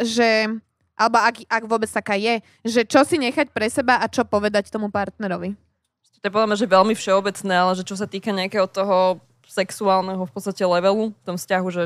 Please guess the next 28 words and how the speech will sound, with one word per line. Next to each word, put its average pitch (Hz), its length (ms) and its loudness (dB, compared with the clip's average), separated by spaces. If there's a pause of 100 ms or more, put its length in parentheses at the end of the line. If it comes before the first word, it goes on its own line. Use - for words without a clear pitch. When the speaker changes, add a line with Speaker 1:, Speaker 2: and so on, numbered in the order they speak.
Speaker 2:
takto 180 300 -12
to 185 100 -10
poviem, 175 260 -2
že 180 120 -8
na-, 175 180 -8
nadviažem 175 480 -6
to 180 100 -6
na 175 140 0
tú, 185 180 -6 (140)
na 175 160 -2
tú 180 160 -8
intimitu. 208 640 -4 (500)
Že - 120 -14
v - 40 -14
podstate, 185 280 -4
že 185 100 -2
keď 196 160 -4
vieme 196 320 2
byť 180 180 -4
absolútne 180 600 -2
intimní 180 460 -2
pred 170 180 0
tým 180 100 -4
človekom 175 480 2
v 165 80 -10
tom, 165 280 0
eh, 165 100 2 (240)
mentálnom 185 960 4